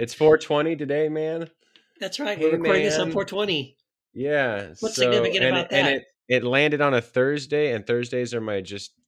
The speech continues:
Speaker 1: days to chill at home and do choir stuff. So
Speaker 2: Sweet.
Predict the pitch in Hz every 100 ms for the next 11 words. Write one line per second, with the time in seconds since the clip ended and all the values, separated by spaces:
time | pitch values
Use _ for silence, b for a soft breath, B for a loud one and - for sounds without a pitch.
0 | _ 104 104 107 - 101 - _ - 107
1 | 104 82 92 95 104 117 113 _ 95 90
2 | 90 - 92 110 - 117 127 - _ _
3 | - 95 85 78 - 143 151 139